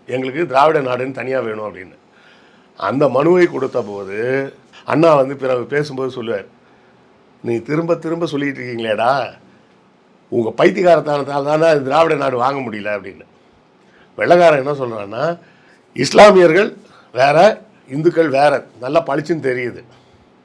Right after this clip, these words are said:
அதனால அவங்களுக்கு கொடுத்துடலாம், ஒண்ணும் தப்பு இல்ல. நீங்க என்ன சொல்றீங்க, நாங்க வேற, இந்துக்கள் வேறன்றீங்க. வட இந்தியால இருக்க இந்துக்கள் என்னெல்லாம் பண்றானோ,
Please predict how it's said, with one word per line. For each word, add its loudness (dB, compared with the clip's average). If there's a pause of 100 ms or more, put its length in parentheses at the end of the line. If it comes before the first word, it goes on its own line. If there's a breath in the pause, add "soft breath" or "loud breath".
(260)
அதனால 2
அவங்களுக்கு 2
கொடுத்துடலாம், -4
ஒண்ணும் -6
தப்பு -6
இல்ல. -12 (1900 soft breath)
நீங்க 4
என்ன 2
சொல்றீங்க, 0
நாங்க 0
வேற, 2
இந்துக்கள் 0
வேறன்றீங்க. -2 (1200)
வட 4
இந்தியால 4
இருக்க -2
இந்துக்கள் 0
என்னெல்லாம் 4
பண்றானோ, 0